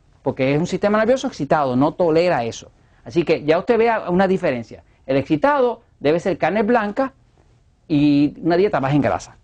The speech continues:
Ok, próxima característica. Aquí tenemos una, aquí tenemos dos. Le dije que son cinco, ¿verdad? Tercera, el excitado, eh, si come grasa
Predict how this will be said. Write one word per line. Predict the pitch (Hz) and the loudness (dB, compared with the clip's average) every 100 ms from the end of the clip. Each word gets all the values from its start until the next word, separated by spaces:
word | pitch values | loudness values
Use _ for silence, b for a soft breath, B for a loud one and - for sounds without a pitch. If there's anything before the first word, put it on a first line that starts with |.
| _ | _
Ok, | - 135 - - _ _ | -6 -6 -6 -16 _ _
próxima | 175 214 220 240 214 | 2 2 2 0 0
característica. | 196 170 - 143 117 101 110 | -2 -4 -4 -6 -6 -12 -6
Aquí | 156 | -4
tenemos | 180 185 180 - | -2 0 -2 0
una, | 196 247 285 302 - _ - | 2 2 2 -2 -6 _ -14
aquí | 120 143 | -6 -2
tenemos | 165 175 156 | 0 0 0
dos. | 117 113 | -2 0
Le | |
dije | 131 202 | 0 0
que | 175 | 0
son | 160 196 | -4 -6
cinco, | - 180 131 - | 0 0 0 -4
¿verdad? | 131 226 - _ _ _ _ | -8 -6 -8 _ _ _ _
Tercera, | 165 135 202 147 90 _ _ _ _ _ _ _ _ _ _ b b - | -4 0 0 0 -4 _ _ _ _ _ _ _ _ _ _ b b -2
el | 190 | 2
excitado, | 254 - 302 - 269 226 196 196 - _ _ _ | 2 0 0 2 0 0 0 -2 -8 _ _ _
eh, | 160 156 151 156 156 | 0 2 2 2 0
si | 147 - 165 | -2 -4 -2
come | - 247 285 269 - _ _ | 2 2 2 -4 -10 _ _
grasa | 156 160 180 254 233 165 165 214 | -4 0 2 0 -2 -4 -4 -6